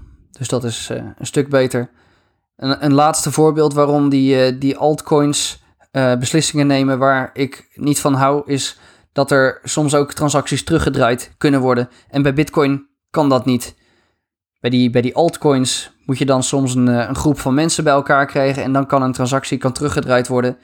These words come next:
En Bitcoin maakt het niet uit wat voor transactie het is. Als die geldig is en voldoet aan de regels, dan wordt die in de bloks gezet en kan die ook niet worden teruggedraaid door een centrale partij. Ja, vijftiende punt. En nu ik mijn documentje zie, zie ik dat ik deze al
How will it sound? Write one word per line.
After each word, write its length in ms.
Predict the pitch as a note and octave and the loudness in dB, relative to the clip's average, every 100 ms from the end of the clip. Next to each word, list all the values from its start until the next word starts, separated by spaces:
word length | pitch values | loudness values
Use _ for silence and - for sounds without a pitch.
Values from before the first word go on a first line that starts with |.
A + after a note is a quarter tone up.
| _ _ _ - | _ _ _ -6
En 300 | C3 B2+ B2 _ | -2 -2 -2 _
Bitcoin 680 | - C#3+ D#3+ - C#3+ C#3 C#3 _ _ | -4 -2 0 2 2 2 -2 _ _
maakt 240 | C#3 C#3 C#3+ | -4 -4 0
het 80 | |
niet 160 | C3+ B2+ | -2 2
uit 200 | C3 C3 | 0 2
wat 180 | C#3+ C#3+ | -2 -2
voor 120 | C#3+ | -2
transactie 500 | C#3 B2+ C#3 - B2+ | 0 0 0 0 -4
het 100 | B2 | 0
is. 280 | B2+ B2 - _ _ | -2 -4 -12 _ _
Als 180 | - C#3 | -4 -2
die 80 | C#3 | -2
geldig 420 | - E3+ F3 E3 | 0 0 0 0
is 220 | D3+ D3 | 0 0
en 160 | - C3+ | -2 -4
voldoet 260 | C3+ C#3+ D3+ | -2 -2 0
aan 140 | C3+ | 0
de 60 | C3 | 2
regels, 480 | C3 B2+ B2+ C3 - _ - | 0 0 -4 -6 -12 _ -4
dan 240 | C#3+ D#3+ | 0 2
wordt 200 | D3 C#3 | 2 0
die 300 | C3+ B2+ A#2+ _ | 0 -2 -4 _
in 140 | - D#3 | -2 2
de 120 | C#3 | 2
bloks 260 | D3 D#3 - | 2 0 -2
gezet 360 | C3+ C3 C3+ | 0 0 -2
en 140 | - B2 | -6 -2
kan 140 | B2 | 0
die 100 | A#2+ | 0
ook 80 | A#2+ | 0
niet 140 | C3 | -2
worden 340 | B2 A#2+ A#2 - _ _ _ - | -2 -4 -4 -8 _ _ _ -6
teruggedraaid 640 | C3+ C3+ B2+ A#2+ A#2 - | -4 0 2 2 2 0
door 160 | B2+ A#2+ | 0 0
een 100 | A#2 | 0
centrale 600 | - A#2+ B2+ A2 A2+ G#2+ - | 0 0 2 2 2 0 -6
partij. 440 | - A2+ A2+ F#2+ - _ _ _ _ _ _ _ _ - | -4 0 0 -2 -6 _ _ _ _ _ _ _ _ -8
Ja, 220 | D3+ G2 | -4 -4
vijftiende 460 | - G#3+ G#3 G#3+ F#3+ | 0 -2 0 0 0
punt. 440 | D3 B2+ B2 - | 0 0 -2 -6
En 140 | - D3 | -8 -4
nu 140 | D#3 | -2
ik 100 | D3 | 0
mijn 120 | D#3+ | 2
documentje 520 | D3+ D3+ D3+ D3+ D#3 C#3+ | 2 0 0 -2 -2 -4
zie, 220 | D#3 D3+ | -4 -4
zie 180 | - D3+ | -2 -4
ik 120 | - | -2
dat 140 | C#3+ | -4
ik 60 | - | 0
deze 240 | D3+ D3 | 0 2
al 280 | D3 C#3 C3+ | 2 2 -2